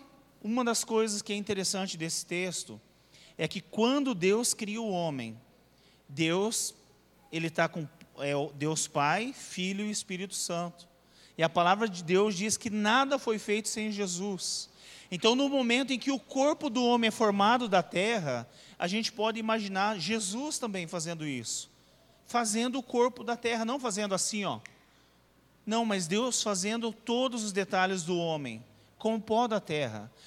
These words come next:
E Jesus tá agachado, mexendo na terra, em outras palavras dizendo, "Vocês todos são pó." Pó. Vocês vieram do pó. Vocês são terra. E vocês são pecadores. Outra coisa dessa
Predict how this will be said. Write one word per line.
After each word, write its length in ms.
E 80
Jesus 480
tá 120
agachado, 680
mexendo 520
na 120
terra, 300
em 100
outras 300
palavras 440
dizendo, 520
"Vocês 680
todos 540
são 220
pó." 400
Pó. 320
Vocês 320
vieram 360
do 120
pó. 440
Vocês 260
são 180
terra. 720
E 40
vocês 420
são 280
pecadores. 1040
Outra 360
coisa 340
dessa 340